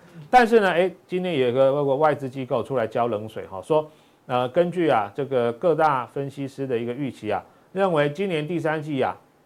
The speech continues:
净利会降三成哈，营收预计下滑两成。我觉得这个看法好像有一点，有一点好像太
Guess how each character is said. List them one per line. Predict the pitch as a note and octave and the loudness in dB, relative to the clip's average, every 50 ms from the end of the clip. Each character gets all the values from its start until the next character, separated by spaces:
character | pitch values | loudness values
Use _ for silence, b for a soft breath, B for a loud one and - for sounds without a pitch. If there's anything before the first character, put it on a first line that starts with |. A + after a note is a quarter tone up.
| _ _ _ | _ _ _
净 | - A3 G3+ F#3+ | -4 -4 -2 0
利 | F#3+ F#3+ E3 | 0 0 2
会 | D#3+ F3 D#3 | 2 0 0
降 | - - F3+ D3+ B2 | 0 -2 -4 -4 -4
三 | A2+ - C#3 C#3+ C#3 | -2 -2 -2 -2 -2
成 | - - G2+ F#2 | -6 -8 -8 -8
哈， | F#2 G#2 G2+ G2 - | -8 -8 -10 -10 -10
营 | C3 C3 C#3+ D#3 | -10 -10 -10 -8
收 | D3 E3+ D#3+ D#3 D#3 D3+ - | -4 -2 -2 -2 -2 -4 -8
预 | E3 E3+ D#3 | -8 -8 -8
计 | D3 D3 - D#3 D3 C#3 B2 | -8 -10 -10 -8 -8 -8 -8
下 | A#2 - - E3+ D#3 C3 | -8 -8 -4 -2 -2 -2
滑 | A2 G#2 A2 A#2 | -2 -2 -4 -4
两 | B2 B2 A2 F#2 F2+ | -4 -4 -6 -8 -10
成。 | - - F#2 F2+ F#2 | -14 -16 -16 -14 -12
我 | G#2 B2 | -10 -6
觉 | C#3+ F#3+ G#3+ | -2 0 2
得 | B3+ A#3+ F3+ - - - - b b b b b b _ | 2 2 0 -2 -10 -20 -20 b b b b b b _
这 | - C#4+ | 0 2
个 | B3 G3 | 2 2
看 | - - B3+ A#3 G3+ E3 | 4 4 4 4 4 2
法 | C#3+ D3 A#2+ A2+ G#2+ | 0 0 0 0 0
好 | G#2 A2+ B2+ | 0 -2 -2
像 | F3+ A3 G#3+ | -2 -4 -2
有 | E3+ B2+ B2+ E3 | -2 0 0 0
一 | F#3+ | 0
点， | F#3 D3+ B2+ A2+ A2+ A2 A2 A2 A2 A#2 - _ b b b b b b _ - | 0 0 -2 -2 -6 -10 -10 -12 -14 -16 -20 _ b b b b b b _ -4
有 | B2 C#3+ F#3+ | -2 0 0
一 | |
点 | G#3 G3 D3+ A#2+ | 2 0 0 0
好 | G#2+ G#2 | -2 -4
像 | G#2+ D3 E3 D3+ | -6 -4 -6 -6
太 | C#3+ - F3 D#3 | -6 -2 -2 -2